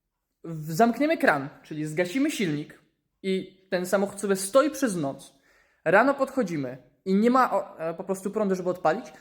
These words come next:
to znaczy, że wiadro jest dziurawe. Czyli znaczy, że którędyś nam prąd ucieka, że po prostu coś nam zjada prąd w samochodzie. Bateria rozruchowa, jak mówi, jak sama nazwa, służy głównie do samego rozruchu,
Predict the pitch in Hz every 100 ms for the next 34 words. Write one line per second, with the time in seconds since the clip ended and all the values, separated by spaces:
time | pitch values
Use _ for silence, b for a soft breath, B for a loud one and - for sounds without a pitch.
0 | B - 226 262 269 233 180 185 180 175
1 | 160 160 139 139 - - _ _ _ _
2 | _ _ - 294 277 247 247 - 220 233
3 | 190 202 202 - 226 190 196 - 202 220
4 | - 196 185 185 214 - 170 151 147 170
5 | 196 196 202 - - - 254 262 214 220
6 | 220 - _ _ - 196 202 240 226 226
7 | 233 233 156 - 151 151 151 139 139 -
8 | _ _ 165 202 254 262 240 214 214 214
9 | 165 160 175 147 160 - - _ _ 170
10 | 160 147 160 160 160 151 143 143 190 -
11 | B B - 226 233 240 196 240 240 233
12 | 220 220 226 233 208 220 214 220 -